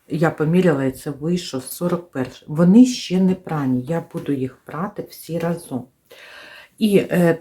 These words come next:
третя пара, яку я в'яжу зараз, вона ще в мене не дов'язана,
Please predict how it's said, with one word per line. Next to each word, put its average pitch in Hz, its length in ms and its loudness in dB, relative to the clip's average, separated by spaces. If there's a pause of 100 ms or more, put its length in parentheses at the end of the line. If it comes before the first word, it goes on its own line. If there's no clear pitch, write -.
(140)
третя 147 480 2
пара, 143 400 -2
яку 151 440 -4
я 135 440 -2
в'яжу 135 880 -6 (560)
зараз, 139 540 -4
вона 151 260 -2
ще 147 220 -6
в 143 60 0
мене 135 220 4
не 127 80 6
дов'язана, 175 720 -2